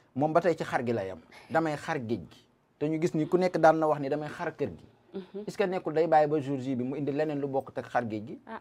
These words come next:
Speaker 2: moom nee na day xar géej gi.
Speaker 1: Hmm.
Speaker 2: Moom li mu wax c'est clair et net. Géej gi lay xar, def ko deux parties.
Speaker 1: Hmm.
Speaker 2: Waaw,
Speaker 1: Looloo
Speaker 2: la
Speaker 1: tax
Speaker 2: wax.
Speaker 1: Iran Ndao kat nee na bu dee mën nga xar géej gi, ñi ngi lay jox rendez-vous nga xar géej gi, waaye tamit, ah,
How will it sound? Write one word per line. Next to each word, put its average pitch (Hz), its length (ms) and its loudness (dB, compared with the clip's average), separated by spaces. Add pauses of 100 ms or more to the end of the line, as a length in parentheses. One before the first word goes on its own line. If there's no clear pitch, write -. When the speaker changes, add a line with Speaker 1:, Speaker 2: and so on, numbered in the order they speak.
Speaker 2:
moom 180 300 -10
nee 190 160 -6
na 202 120 -8
day 180 220 -12
xar 240 240 -12 (140)
géej 170 140 -6 (100)
gi. 151 80 -8
Speaker 1:
Hmm. 143 260 -2
Speaker 2:
Moom 180 160 -6
li 196 80 -4
mu 220 60 -6
wax 214 160 -4
c'est 226 160 -10
clair 285 260 -6
et 196 80 -8
net. 185 160 -8 (160)
Géej 214 240 -2
gi 208 80 0
lay 196 140 2
xar, 196 240 -4
def 190 160 -8
ko 196 100 -10
deux 214 160 -6
parties. 190 460 -12
Speaker 1:
Hmm. 120 160 -4 (240)
Speaker 2:
Waaw, 170 280 -8
Speaker 1:
Looloo 143 180 4
Speaker 2:
la 165 120 6
Speaker 1:
tax 180 140 0
Speaker 2:
wax. - 80 -12
Speaker 1:
Iran 165 220 4
Ndao 151 200 4
kat 170 220 0
nee 151 180 -2
na 175 220 -8 (280)
bu 123 140 -2
dee 156 180 2
mën 156 200 -2
nga 156 100 2
xar 143 160 -2
géej 131 220 -2
gi, - 120 -14 (280)
ñi 120 100 -2
ngi 135 80 -2
lay 139 160 2
jox 127 120 0
rendez-vous 131 340 2
nga 123 100 -2
xar 123 220 -2
géej 107 180 -4
gi, 110 60 -4
waaye 127 200 4
tamit, 135 240 -4
ah, 170 160 4